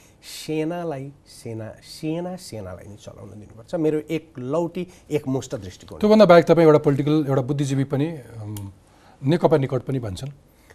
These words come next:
Speaker 1: म होइन।
Speaker 2: अनि
Speaker 1: म एउटा बुद्धिजीवी हुँ, भोट हालौँला।
Speaker 2: ठिक छ।
Speaker 1: तर म सबै
Speaker 2: ठिक छ।
Speaker 1: पोलिटिकल पार्टीलाई गलत हुँदा क्रिटिसाइज
Speaker 2: ठिक
Speaker 1: गर्ने
Speaker 2: छ।
Speaker 1: मान्छे हुँ।
Speaker 2: त्यसो भए भनिदिनुहोस्, अहिलेको सरकारको कार्यशैलीलाई कसरी हेर्नु भएको छ गएको चौध महिना?
Speaker 1: प्रधानमन्त्री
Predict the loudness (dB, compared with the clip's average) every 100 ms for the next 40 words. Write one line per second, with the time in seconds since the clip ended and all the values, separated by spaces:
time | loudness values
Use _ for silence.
0 | -8 -8 -6 -10 -14 _ _ -2 2 6
1 | 6 6 4 0 -2 -18 _ _ -18 -6
2 | -6 -2 -2 0 0 -4 -8 -12 -8 2
3 | 2 0 -8 -4 -2 -2 -4 -4 -8 -14
4 | _ 8 8 6 2 8 8 6 0 0
5 | 2 2 2 0 0 0 0 0 0 2
6 | 2 2 2 4 4 2 0 -4 -6 -6
7 | -8 -6 -8 -8 -14 -16 -20 _ -4 0
8 | 2 2 0 -6 -10 -14 -20 -20 _ _
9 | -20 _ -2 0 0 -2 -8 -6 -8 -8
10 | -8 -8 -8 -10 -10 -10 -14 -12 -14 -14
11 | -18 -18 -20 _ _ _ _ -8 -8 -6
12 | -8 -8 -8 4 6 8 6 4 2